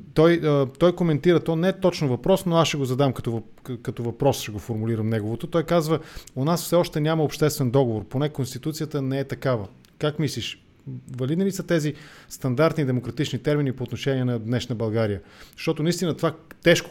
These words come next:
клише, нали, обществен договор, у нас то наистина сякаш не съществува. Най-малкото защото тези норми за поведение, за което ти говори, нали, примерно едни, м,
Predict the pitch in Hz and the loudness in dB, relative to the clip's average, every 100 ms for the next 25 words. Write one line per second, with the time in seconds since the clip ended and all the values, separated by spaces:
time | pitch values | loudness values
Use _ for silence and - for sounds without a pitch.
0 | - 131 - 143 123 120 - 135 - 110 | -8 -4 0 2 2 0 0 -2 -2 0
1 | 151 170 160 - - - - 139 143 175 | 2 2 -4 -8 -20 -20 -18 -6 -2 -2
2 | 175 180 170 175 196 - 180 170 160 143 | 0 0 0 2 0 2 0 0 -2 -2
3 | - - 117 - 131 117 156 175 175 - | -2 -8 -10 -2 -2 0 0 0 -2 -4
4 | 143 - 170 165 - - - - - - | -6 -2 -2 -2 -6 -14 -20 -20 -20 -20
5 | _ 160 165 170 170 175 147 139 131 147 | _ 0 2 4 4 4 2 0 2 4
6 | 165 123 139 139 120 127 120 127 123 101 | 2 0 0 0 0 -2 0 4 4 2
7 | 104 147 - 143 135 127 - 135 135 135 | -2 -4 -4 -2 -2 -4 -6 -6 -4 -4
8 | 131 127 131 | -8 -12 -10